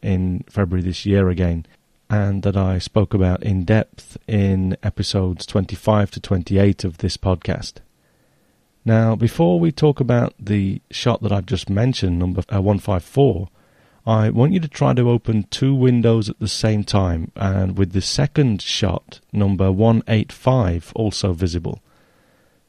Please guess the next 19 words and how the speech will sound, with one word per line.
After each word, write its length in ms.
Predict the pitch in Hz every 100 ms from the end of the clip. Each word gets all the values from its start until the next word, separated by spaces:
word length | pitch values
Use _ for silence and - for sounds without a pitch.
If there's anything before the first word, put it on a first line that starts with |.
| _
Uh, 200 | 104 101 -
as 220 | 131 147
I 180 | 165 160
explain 540 | 156 - - 131 131 117
about 300 | 113 107 117
the 280 | 104 98 -
shots 380 | - 107 - -
to 100 | 104
make 180 | 101 -
my 140 | 95
point, 420 | - 117 92 - _
uh, 260 | - 92 92 - _ -
note 320 | 107 127 -
that 140 | 113 -
the 220 | - 107
first 480 | 92 - 135 156 -
image 360 | 110 92 90 -
was 200 | 95 -
taken 560 | 107 98 - 92 90